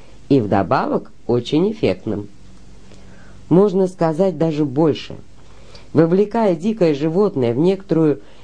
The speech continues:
несложную процедуру обучения, можно получить беглое,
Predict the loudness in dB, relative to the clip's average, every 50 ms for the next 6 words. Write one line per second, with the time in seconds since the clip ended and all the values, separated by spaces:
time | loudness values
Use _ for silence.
0 | 0 4 4 4 4 4 2 2 4 4 4 4 4 2 2 2 0 -2 -4 -2
1 | -2 -2 0 2 2 4 4 4 2 2 0 -2 -4 -2 -2 0 2 2 2 2
2 | 0 -2 -6 -14 -18 -18 -18 -18 -10 0 4 4 6 6 4 2 0 0 2 2
3 | 2 2 0 0 -2 -2 -2 -2 -2 0 2 4 4 4 4 4 4 4 2 0
4 | -4